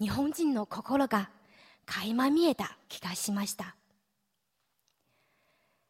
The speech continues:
代金以上のマナーやサービスという付加価値を提供することで、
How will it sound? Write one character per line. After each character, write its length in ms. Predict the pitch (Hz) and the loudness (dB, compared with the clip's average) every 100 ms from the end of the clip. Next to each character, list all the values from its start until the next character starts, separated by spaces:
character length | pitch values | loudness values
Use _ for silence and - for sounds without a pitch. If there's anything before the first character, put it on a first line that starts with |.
| _ | _
代 220 | 240 254 | 0 0
金 260 | - 311 320 | 2 2 2
以 40 | |
上 200 | 339 349 | 2 2
の 140 | 247 202 | 2 2
マ 180 | 247 320 | 2 2
ナ 200 | 320 254 | 2 2
ー 80 | |
や 280 | 202 196 190 202 | 0 -2 -4 -6
サ 240 | - 349 | -4 -2
ー 40 | |
ビ 80 | 226 | -2
ス 160 | 214 190 | -6 -4
と 140 | 202 | -2
い 60 | 190 | -2
う 20 | |
付 100 | - | -2
加 140 | 233 | -4
価 160 | - 269 | -4 -6
値 180 | - 202 | -4 -4
を 140 | 180 | -4
提 200 | 185 214 | -6 -6
供 220 | - 226 | -4 -2
す 160 | 233 214 | -2 -4
る 140 | 190 | -4
こ 100 | 202 | -4
と 140 | 226 202 | -4 -4
で、 200 | 185 | -6